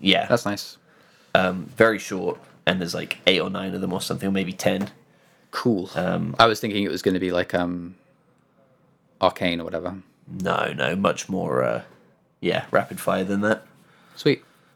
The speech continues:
Speaker 1: Um, so you can pretty much get through the entire thing, um, or at least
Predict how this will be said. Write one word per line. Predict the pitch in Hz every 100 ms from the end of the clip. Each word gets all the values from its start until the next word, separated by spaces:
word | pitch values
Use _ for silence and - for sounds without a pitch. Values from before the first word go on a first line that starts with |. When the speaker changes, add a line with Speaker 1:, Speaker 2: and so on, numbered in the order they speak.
| -
Speaker 1:
Um, | 95 98
so | 95 127
you | 123
can | 131
pretty | 139 135
much | 117 -
get | 110
through | - 113
the | 101 101
entire | 95 107 101 90
thing, | - 95 92 - - - - _ -
um, | 82 82 - - - _ _ _ _
or | 117 104 95 92
at |
least | 98 98 - -